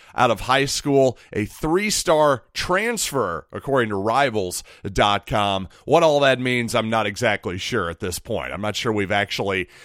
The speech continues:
dialed in the recruiting rankings in terms of the portal at this point. But, you know, you do have to say,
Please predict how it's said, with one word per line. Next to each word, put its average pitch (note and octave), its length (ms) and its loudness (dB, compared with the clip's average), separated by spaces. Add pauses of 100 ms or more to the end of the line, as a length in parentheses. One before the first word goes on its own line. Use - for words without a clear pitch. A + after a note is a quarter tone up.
(180)
dialed A2+ 460 4
in G#2+ 220 0
the F#2+ 260 -2 (140)
recruiting B2 560 0
rankings A2 600 -2
in F#2+ 140 -4
terms G#2 420 -4 (140)
of A2 200 2
the G#2 100 -2
portal G#2 480 0
at F#2+ 100 -4
this G2 220 -4
point. F#2 420 -4
But, A2+ 220 0
you D3+ 240 -4
know, E3 160 4
you D3 140 -2
do G#3 180 0
have F3 220 6
to C3+ 100 -6
say, D3+ 420 2